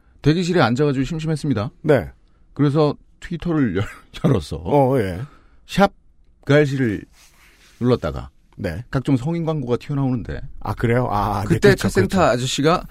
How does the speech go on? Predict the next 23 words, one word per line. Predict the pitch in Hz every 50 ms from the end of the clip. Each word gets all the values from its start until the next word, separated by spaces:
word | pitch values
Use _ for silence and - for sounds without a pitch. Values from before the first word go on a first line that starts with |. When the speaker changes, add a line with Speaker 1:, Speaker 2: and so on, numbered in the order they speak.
| - -
Speaker 1:
저를 | - 151 165 170 175 170 -
향해 | 202 180 170 160 -
다가오면서 | - - 143 - - - 117 - 196 185 - 180 170 - - 233 226 196
Speaker 2:
<laughs> | 214 214 - - - - - - - - - - - - 311 277 - - - 262
아, | - -
뭔 | 285 220 226 240 247 - -
얘기하려는데. | 240 202 208 214 - - 226 240 - 208 - - - 247 - - 220 - - - - - - - - - - - - - - - - - - - - - - - - - -
Speaker 1:
아, | - 104 101 92 80 78 - - - - - - - - - -
아니, | - 110 127 135
그분도 | - 131 127 123 143 151 135 143
먹고 | 143 110 101 - - 120
사셔야죠. | 110 123 123 120 123 123 95 78 69 85 87 80 69 69 - -
Speaker 2:
그분은, | - 165 151 175 208 214 214 202 208 220 214 208 156 120 98 87 85
Speaker 1:
네. | 85 87 85 71 65 64 -
Speaker 2:
그분은 | - 160 139 - - 202 208 196 170 - - - -
그 | - -
알씨를 | 160 170 180 180 214 -
듣지는 | - 135 127 - - 240 269
않아요. | 139 117 117 151 - 202 135 123 135 147 135 123 - - 214 -
Speaker 1:
그럴까요? | 131 156 175 - 120 92 92 117 - - - - - -
Speaker 2:
<laughs> | _ _ _ _ _
안 | - 113 156 170
듣는데, | 220 262 262 262 240 220